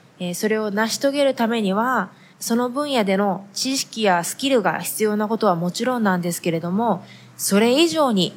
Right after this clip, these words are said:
大切になるのがマインドセットであるっていうお話をしました。そして、えー、実際に存在する二つのマインドセット。具体的には、えー、フィックスドマインドセットと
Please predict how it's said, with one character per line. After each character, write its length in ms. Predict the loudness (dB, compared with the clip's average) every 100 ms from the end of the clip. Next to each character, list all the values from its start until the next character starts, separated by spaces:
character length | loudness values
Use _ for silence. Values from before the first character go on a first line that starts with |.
| -10
大 260 | 0 2 2
切 240 | -2 -4
に 160 | -2 0
な 140 | 0
る 100 | 0
の 140 | 0 0
が 280 | 2 0 -4 -20 -20 -12
マ 240 | -2 2 2
イ 140 | 0
ン 80 | 0
ド 100 | 0
セ 140 | 0
ッ 40 | 0
ト 140 | 2
で 120 | 4
あ 80 | 2
る 60 | 2
っ 260 | -4 -6
て 100 | -2
い 160 | 0 0
う 80 | -2
お 40 | -4
話 420 | -4 -4 -4 -2
を 160 | -2 -4
し 160 | -2
ま 160 | 0 0
し 80 | 0
た。 180 | -2 -4 -20 _ _ -20 -20 -20
そ 120 | -14
し 80 | -8
て、 300 | 0 0 0 -10 -20 -20 -10
え 300 | -8 -6 -6
ー、 20 |
実 140 | -6
際 220 | 0 0
に 80 | 0
存 180 | -4 -4
在 240 | -2 -2
す 100 | -2
る 240 | -4 -4 -6
二 260 | -8 0 0
つ 100 | 2
の 160 | 0 2
マ 180 | 2
イ 40 | 2
ン 60 |
ド 80 | -2
セ 140 | 0 -2
ッ 20 |
ト。 260 | -2 -8 -8 -20 -20 -20 -20 -12
具 100 | -2
体 240 | 2 2
的 220 | 0 -2
に 120 | -2 0
は、 300 | 2 0 -4 -20 -20 -20 -12
え 180 | -10 -10
ー、 20 |
フ 60 | -2
ィ 160 | -2
ッ 20 | -2
ク 60 |
ス 220 | -8 -4
ド 40 | 0
マ 200 | 2 2
イ 60 |
ン 20 | 0
ド 40 |
セ 160 | 0 -2
ッ 20 |
ト 120 | -2
と 280 | -2 -2 -2